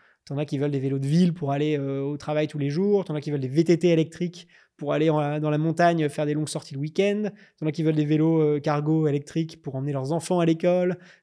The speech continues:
T'en as qui veulent des speed bikes électriques qui vont jusqu'à quarante-cinq kilomètres à l'heure, euh, pour, euh, pour faire des plus longues distances. Donc, t'as tout un panel d'usages.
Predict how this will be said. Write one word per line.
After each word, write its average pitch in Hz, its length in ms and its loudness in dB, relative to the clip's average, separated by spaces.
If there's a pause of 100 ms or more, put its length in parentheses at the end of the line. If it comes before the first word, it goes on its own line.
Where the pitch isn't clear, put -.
T'en 151 80 -6
as 151 80 -2
qui 156 80 -4
veulent 151 100 0
des 143 80 -6
speed 165 400 -6
bikes 175 280 0
électriques 165 560 -4
qui - 100 -12
vont 151 160 -6
jusqu'à 143 180 -10
quarante-cinq 151 460 -4
kilomètres 147 400 -4
à 151 60 -4
l'heure, 156 240 -2
euh, 143 160 -8
pour, 147 260 -8
euh, 143 140 -8
pour 151 120 -12
faire 151 120 -6
des 139 80 -4
plus 165 160 -2
longues 170 140 2
distances. 175 440 0
Donc, 160 140 -2 (440)
t'as 143 120 -4
tout - 260 -8
un 214 100 2
panel 190 300 4
d'usages. 190 580 0